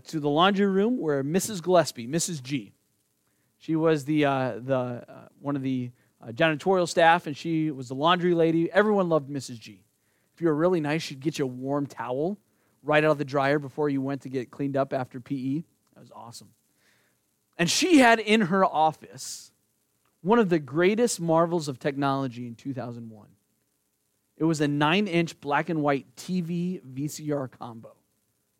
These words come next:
right? You know what I'm talking about? It's, like, this big with the stack. You can put your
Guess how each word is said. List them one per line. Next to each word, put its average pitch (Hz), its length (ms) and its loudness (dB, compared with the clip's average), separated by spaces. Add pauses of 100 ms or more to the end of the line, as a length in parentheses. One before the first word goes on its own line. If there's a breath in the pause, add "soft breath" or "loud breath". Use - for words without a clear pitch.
right? 143 280 -4
You 160 120 -4
know 160 80 4
what 165 60 6
I'm 156 60 -2
talking 156 280 0
about? 156 240 4
It's, - 120 -8
like, 135 200 0
this 160 180 -6
big 160 400 0 (280 soft breath)
with 165 160 -4
the 156 60 -10
stack. 160 460 2
You 147 80 -8
can 139 80 -6
put 165 160 -6
your 143 220 -4